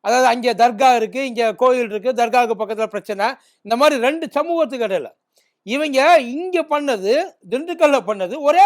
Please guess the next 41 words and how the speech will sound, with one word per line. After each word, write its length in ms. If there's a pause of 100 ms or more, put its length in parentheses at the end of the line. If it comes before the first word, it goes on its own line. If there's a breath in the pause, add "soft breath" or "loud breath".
சமூகத்துக்கு 560
இடையில. 200 (480)
According 500
to 140
the 80
certificate, 520
அவங்க 240
எல்லாம் 280
இந்து 240
தான், 220 (500)
பிராக்டிசிங் 600
ஹிந்து 240
கூட. 180 (680)
ஆனா 240
அதுல 280
என்னன்னா, 280
அதுல 120
மாறி 380
போயிட்டு 340
வச்சிருப்பாங்க 560
இந்துவர்கள், 480
அந்த, 220 (380)
இந்த 400
மாறி 320
போயிருப்பாங்கல்ல 720 (180)
இந்த 180
கிறிஸ்துவ 340
மதத்துக்கு, 440 (400)
ஒரே 320
ஒரு 180
தான், 100
அவன் 180
தான், 180
அதான் 260
அப்பா 360
அண்ணன் 220
தம்பி 260
தான், 300
மாமன் 280
மச்சான் 320
தான். 220